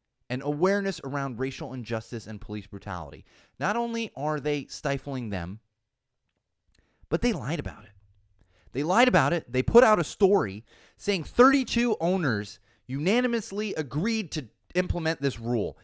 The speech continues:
and that is one hundred percent inaccurate. It's one hundred percent inaccurate.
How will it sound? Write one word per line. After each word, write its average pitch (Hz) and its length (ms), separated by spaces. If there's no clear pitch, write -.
and 131 160
that 160 100
is 135 140
one 143 160
hundred 208 440
percent 180 420
inaccurate. 127 760
It's 123 220
one 107 240
hundred 214 540
percent 131 340
inaccurate. 92 560